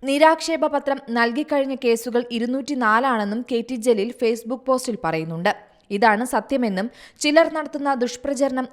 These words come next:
ഇലക്ഷൻ സ്റ്റണ്ട് മാത്രമാണെന്നും ജലീൽ പറഞ്ഞു. പിണറായി വിജയൻ ഒരു വാക്കു പറഞ്ഞാൽ വാക്കാണ്. ഏത്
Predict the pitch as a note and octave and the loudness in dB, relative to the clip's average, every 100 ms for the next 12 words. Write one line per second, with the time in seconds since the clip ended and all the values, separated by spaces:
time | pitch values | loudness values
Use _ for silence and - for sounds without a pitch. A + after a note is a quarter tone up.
0 | A3+ A#3 B3 D4+ C#4+ D4 C4+ B3+ A3 A3+ | -4 -2 -2 -6 -4 -4 -2 -2 -2 -2
1 | C#4 C4+ A3 G#3 A#3+ A3 A3 F3+ D3+ D3+ | -2 -2 -2 -2 -2 -2 -2 -4 -6 -6
2 | F3 G#3+ _ _ - - _ D4+ D#4+ F4 | -6 -8 _ _ -20 -20 _ 0 4 4
3 | F#4 E4+ D4+ E4 A#3 C4 C#4 A#3+ B3 D4 | 4 2 -2 0 2 2 6 4 4 -2
4 | C#4 C4 B3+ G#3 F3+ F3+ F3 D#3+ D#3+ - | -4 -2 -4 0 0 0 -4 -6 -8 -14
5 | _ B3+ D4 D4+ | _ 0 2 2